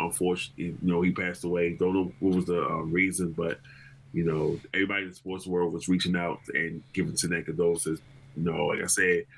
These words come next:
that was just the thing. Madden was out. And I ain't played Madden in years, though, because I ain't like to have to change the game.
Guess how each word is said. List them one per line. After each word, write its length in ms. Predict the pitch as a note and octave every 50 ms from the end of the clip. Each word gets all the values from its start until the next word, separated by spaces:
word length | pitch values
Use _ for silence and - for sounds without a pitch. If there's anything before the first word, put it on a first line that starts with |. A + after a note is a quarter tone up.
| - - - - - - _ - -
that 180 | E2 F2 D#2+
was 120 | E2 E2+ E2+
just 160 | F2 - -
the 60 | D#2+
thing. 400 | - - F#2 F2+ F2 E2 E2 E2 - - - D#2
Madden 440 | F2 E2+ E2+ - B1 E2 F2+ F2
was 160 | E2 F2 E2 F#2+
out. 280 | F#2 F#2+ F#2+ F2+ - - - - _ _ - - - - _ _ _ _ _ _ _ _ _
And 100 | - E2+
I 80 | G2 B2
ain't 100 | F3 -
played 160 | C#3 G#2+ F#2+
Madden 240 | G2 G2 F#2 E2+ F2 F2
in 60 | E2+
years, 340 | F2 F#2 F#2+ G2 F#2+ F2 -
though, 200 | F#2+ F#2 F#2 F2+
because 240 | F2+ F2 - F#2
I 100 | F2 F2 F#2
ain't 80 | F#2
like 180 | F2+ F2 E2 -
to 60 | - F2+
have 120 | F2+ F2
to 60 | E2 -
change 360 | - - F2+ F2 F2+ E2+ F2
the 120 | E2 E2 D#2
game. 460 | F2 F2+ F2+ F#2 F2+ F2 F2+ F#2